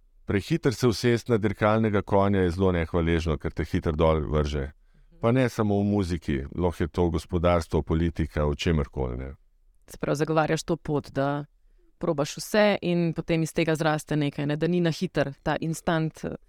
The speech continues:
Speaker 2: v tvojem primeru slava, uspeh,
Speaker 1: Ja, ja,
Speaker 2: eh,
Speaker 1: ja,
Speaker 2: hit.
Speaker 1: po-, počas je, saj lušten, če takoj rata, ne.
Speaker 2: Ja, no, lušten je itak.
Speaker 1: Ampak, eh, se-, saj na koncu je itak ta pot do,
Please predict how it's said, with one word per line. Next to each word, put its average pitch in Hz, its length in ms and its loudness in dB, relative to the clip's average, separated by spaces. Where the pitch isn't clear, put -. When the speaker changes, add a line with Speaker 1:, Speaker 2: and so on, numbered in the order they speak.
Speaker 2:
v 165 120 -8
tvojem 165 200 0
primeru 151 300 0
slava, 143 560 0
uspeh, - 340 -4
Speaker 1:
Ja, 143 60 0
ja, 165 160 -2
Speaker 2:
eh, - 140 -8
Speaker 1:
ja, - 380 -2
Speaker 2:
hit. 143 100 -2
Speaker 1:
po-, 151 160 -10
počas 165 840 2
je, 123 600 -2
saj 160 240 4
lušten, 131 380 2
če 104 120 0
takoj 92 360 2
rata, 80 340 -2
ne. 73 160 -8
Speaker 2:
Ja, 160 180 2
no, 139 160 0
lušten 143 380 -2
je 175 100 2
itak. - 260 -4
Speaker 1:
Ampak, 131 540 0
eh, 135 380 2
se-, - 360 -8
saj 151 240 2
na 139 100 0
koncu 135 400 0
je 127 60 4
itak 123 240 -2
ta 117 180 2
pot 127 520 -2
do, 92 400 0